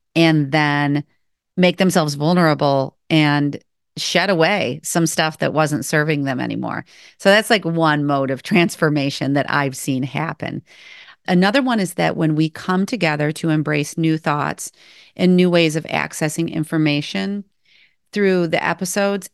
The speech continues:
it supports us from moving from an old paradigm to new paradigm.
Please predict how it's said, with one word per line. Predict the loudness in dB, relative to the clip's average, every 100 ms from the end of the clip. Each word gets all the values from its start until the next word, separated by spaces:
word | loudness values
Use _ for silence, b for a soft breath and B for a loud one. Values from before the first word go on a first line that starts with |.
| -4
it | -2
supports | 0 -4 -2 -2 0
us | -4 -4
from | -2 0
moving | 0 0 -2
from | -2 -2
an | -4 -4
old | -2 -2 -2
paradigm | -2 -2 0 -2 -2
to | -4
new | -4 -4
paradigm. | -4 -6 -6 -4 -4 -4